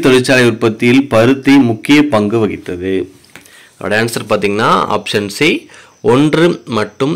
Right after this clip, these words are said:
இரண்டு, இரண்டுமே சரியானது. நான் already சொல்லியிருக்கேன், சிந்து சமவெளி நாகரிகம் பொறுத்தளவு every லைனும் வந்து நீங்க முக்கியத்துவம் கொடுத்து படிக்கணும்.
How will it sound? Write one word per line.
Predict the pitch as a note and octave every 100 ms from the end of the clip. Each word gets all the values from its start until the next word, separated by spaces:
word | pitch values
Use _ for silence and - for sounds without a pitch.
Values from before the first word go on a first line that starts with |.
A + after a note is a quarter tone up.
| -
இரண்டு, | G#2+ A2+ G2+ G2 -
இரண்டுமே | A2 C#3 C#3 A2 D3+ D#3+
சரியானது. | F2+ F#2 F2 F2 - _ _ _ _ _ _ _ _ _ _ _ - - _ _ - - _
நான் | G#2
already | G2+ A#2 C#3
சொல்லியிருக்கேன், | C3 C3 A#2 C#3 D3
சிந்து | B2 C#3
சமவெளி | C#3+ C3+ B2+
நாகரிகம் | A#2+ A#2 A2+ A2 A2
பொறுத்தளவு | A2 G#2+ A#2 C3 F3+ D3+
every | A2 A#2+ C#3 A#2+
லைனும் | A#2+ C3 D3 D#3
வந்து | B2 B2 C#3+
நீங்க | A2+ G#2+ G#2+
முக்கியத்துவம் | G#2+ A#2+ A2+ A2+
கொடுத்து | A2+ G#2+
படிக்கணும். | G2+ F#2+ A2+